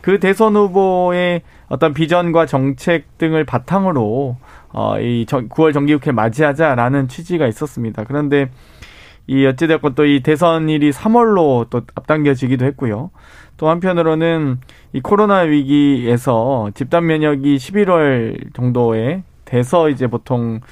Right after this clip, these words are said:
형성될 것으로 목표로 또 삼고 있는데, 과연 이 우리가 구월 초에 선출하는 것이 얼만큼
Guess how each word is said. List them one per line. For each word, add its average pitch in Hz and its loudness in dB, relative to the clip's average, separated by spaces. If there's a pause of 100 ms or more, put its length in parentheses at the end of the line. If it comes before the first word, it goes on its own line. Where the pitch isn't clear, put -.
(280)
형성될 156 0
것으로 139 -2
목표로 123 0
또 120 -6
삼고 156 -2
있는데, 117 0 (520)
과연 170 0
이 156 -2
우리가 143 0
구월 170 0
초에 175 0
선출하는 170 -2
것이 143 0
얼만큼 147 0